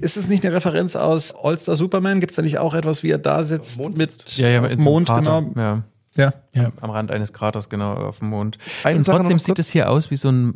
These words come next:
Speaker 3: so ein Muppet-Hund. Ich kann das
Speaker 2: Ja, das sieht, das sieht aus wie ein Animatronic, das stimmt.
Speaker 3: Ja, das kann ich
Speaker 2: Aber
Speaker 3: nicht leiden.
Speaker 2: ich muss eine Sache sagen, ist trotzdem ein besserer Reveal-Shot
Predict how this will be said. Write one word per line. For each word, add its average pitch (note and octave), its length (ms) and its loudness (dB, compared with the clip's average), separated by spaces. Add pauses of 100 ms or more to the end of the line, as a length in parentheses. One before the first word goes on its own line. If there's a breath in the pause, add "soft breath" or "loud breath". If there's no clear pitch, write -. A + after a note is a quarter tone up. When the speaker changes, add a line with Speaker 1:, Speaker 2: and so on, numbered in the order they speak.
Speaker 3:
so - 180 -4
ein A2+ 60 4
Muppet-Hund. A2 680 0
Ich - 200 -8
kann B2+ 160 2
das A#2 120 0
Speaker 2:
Ja, G4+ 160 2
das F4+ 80 2
sieht, - 120 -2
das - 140 0
sieht F3+ 100 0
aus D3+ 180 4
wie D3+ 40 0
ein C3 60 4
Animatronic, B2+ 440 0
das A#2 120 -8
stimmt. B2+ 180 -4
Speaker 3:
Ja, A2 140 4
das A2 180 -4
kann A#2+ 100 2
ich C3 60 6
Speaker 2:
Aber F3 160 4
Speaker 3:
nicht A3 100 -2
leiden. G2+ 320 -6
Speaker 2:
ich C#3+ 80 0
muss D#3+ 140 2
eine E3+ 180 2
Sache D#3+ 220 -2
sagen, D3+ 340 0 (220 soft breath)
ist C#3 160 -6
trotzdem E3+ 320 0
ein C#3+ 40 -2
besserer F3+ 480 2
Reveal-Shot E3+ 760 -2